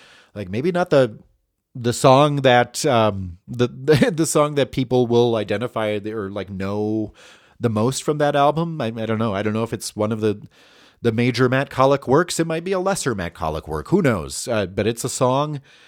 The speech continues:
and, uh, it took a lot to get on there, and the album wouldn't have been <laughs> fish-, finished if I w-, wasn't able to find a, figure out a way to finish the song.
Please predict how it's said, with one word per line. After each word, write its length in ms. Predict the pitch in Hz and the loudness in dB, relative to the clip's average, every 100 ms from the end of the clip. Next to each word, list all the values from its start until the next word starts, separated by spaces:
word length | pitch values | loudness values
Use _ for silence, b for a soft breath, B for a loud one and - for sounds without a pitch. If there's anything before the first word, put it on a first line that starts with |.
| b b | b b
and, 500 | 101 101 98 92 85 | -6 -4 -4 -6 -4
uh, 240 | 92 87 - _ _ _ _ - | -2 -2 -6 _ _ _ _ -4
it 140 | 135 | -2
took 180 | - 165 | 0 0
a 40 | |
lot 240 | 113 120 127 | 2 0 0
to 80 | 113 | -2
get 120 | 107 | 0
on 200 | 107 107 | 0 0
there, 200 | 113 113 | -2 -2
and 220 | 98 95 | -4 -4
the 80 | 95 | -2
album 260 | 104 113 | -2 -2
wouldn't 200 | 98 98 | -4 -6
have 120 | 95 85 | -6 -8
been 100 | 80 | -8
<laughs> 0 | |
fish-, 420 | 85 131 113 110 - | -4 -2 -2 -4 -4
finished 500 | - 120 95 90 - - b b | 0 0 0 -4 -8 -14 b b
if 180 | - 104 | -8 -4
I 220 | 92 90 | -2 -2
w-, 380 | 87 92 - - | -4 -8 -12 -6
wasn't 320 | 107 107 92 | -2 0 0
able 180 | 92 87 | -2 -4
to 180 | - 87 | -4 -4
find 300 | 95 87 85 | 0 -2 -2
a, 320 | 85 82 85 | -6 -8 -8
figure 260 | 87 95 87 | -2 0 0
out 100 | 80 | 0
a 40 | |
way 160 | 78 80 | -2 -4
to 80 | 71 | -4
finish 260 | 78 71 | -6 -6
the 100 | 71 | -8
song. 340 | - 69 64 | -6 -6 -8